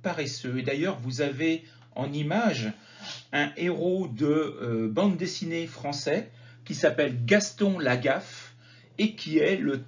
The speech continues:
tir au flanc par excellence. Il est tout le temps en train de se reposer, de dormir, même quand il est à son travail. Voyons un exemple. «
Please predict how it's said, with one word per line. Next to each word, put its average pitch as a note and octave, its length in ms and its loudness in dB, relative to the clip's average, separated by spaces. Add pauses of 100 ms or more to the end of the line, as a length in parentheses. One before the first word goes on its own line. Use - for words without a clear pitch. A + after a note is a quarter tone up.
tir A3+ 300 2
au F3 80 2
flanc F#3 460 -4
par C3+ 240 -4
excellence. B2+ 840 -4 (320)
Il D#3 140 0
est D#3 180 2
tout G#3+ 140 8
le - 60 -4
temps F3+ 380 -4
en C3+ 120 -4
train E3+ 260 -4
de C3+ 220 -2
se A#2+ 180 -8
reposer, C#3 640 -4
de B2+ 120 -6
dormir, D#3 680 -4 (320)
même F#3+ 340 -2
quand - 220 -8
il D3 80 -6
est F#3+ 140 -4
à C3+ 40 -6
son F#3 200 -8
travail. D3 640 -2 (1700)
Voyons F3+ 340 0
un B2 80 -2
exemple. « G3+ 580 -2